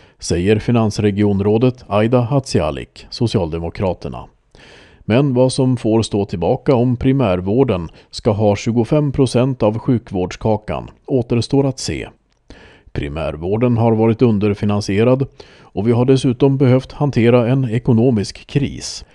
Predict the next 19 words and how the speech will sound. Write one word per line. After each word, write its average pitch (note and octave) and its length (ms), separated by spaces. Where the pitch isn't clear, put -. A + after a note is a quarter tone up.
samt E2 440
minskat F#2+ 640
statsstöd. F2 720
"Vi F2+ 240
prioriterar G2+ 840
bassjukvården A#2 1000
och A#2+ 200
att C#3+ 120
inte B2+ 260
behöva C3+ 360
varsla C3+ 420
vårdpersonal, G2+ 960
och D2 120
då G#2 180
har A#2 140
till B2 120
exempel A#2+ 520
kollektivtrafiken A#2+ 1120
reducerats", G2+ 840